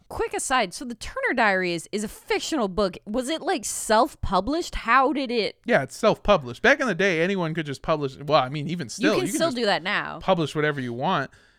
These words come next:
Speaker 2: Uh, we will get more into the Turner Diaries and sort of their whole role in all of this next week. That will be a
Speaker 1: Okay.
Speaker 2: lot about what ne-, what next week's episode
Speaker 1: Okay.
Speaker 2: covers. So here is, uh, this is from page two of the Turner Diaries,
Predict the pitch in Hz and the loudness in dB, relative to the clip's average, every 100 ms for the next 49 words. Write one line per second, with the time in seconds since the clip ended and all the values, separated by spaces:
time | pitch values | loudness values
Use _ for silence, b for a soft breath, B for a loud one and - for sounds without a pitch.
0 | b _ 139 151 147 135 127 113 - _ | b _ 0 4 4 6 4 2 -4 _
1 | _ _ _ 147 165 208 247 277 240 202 | _ _ _ -6 -4 -2 -2 0 -2 0
2 | 170 185 175 175 160 147 - 160 156 143 | -2 -2 -2 -4 -8 -8 -8 -8 -4 0
3 | 147 143 147 135 131 123 - 143 139 135 | 2 2 0 -4 -6 -10 -6 -4 -4 -4
4 | 127 - - 160 156 139 139 127 - 180 | -10 -14 -8 -2 -2 0 -2 -4 -6 -2
5 | 175 151 131 143 156 139 123 110 131 135 | 0 0 0 2 4 2 0 -4 -4 -2
6 | 131 127 120 113 123 110 - - 98 95 | -2 -4 -8 -10 -10 -12 -12 -16 -16 -18
7 | _ 151 165 185 208 165 165 160 - 131 | _ 0 2 2 0 -2 -2 -2 0 0
8 | 131 143 147 143 143 135 127 123 110 127 | 2 4 4 4 0 -4 -4 -4 -4 -4
9 | 131 120 131 135 123 131 123 - 120 117 | -4 -4 -10 -8 -6 -8 -10 -10 -12 -12
10 | 120 117 110 - 107 117 226 - 139 - | -14 -14 -14 -10 -10 -8 -8 -8 -12 -16
11 | _ _ - - 196 196 185 - 240 285 | _ _ -14 0 4 6 4 0 2 2
12 | 269 208 226 220 185 - 175 175 190 - | 2 0 0 -2 -4 2 4 4 2 -2
13 | 226 220 185 - 196 214 180 - - 156 | -6 -4 -4 -4 -4 -4 -6 -12 -6 -4
14 | 170 151 - - 170 160 135 127 117 131 | -4 -6 -8 -6 -6 -4 -2 -2 -2 -6
15 | 156 | -10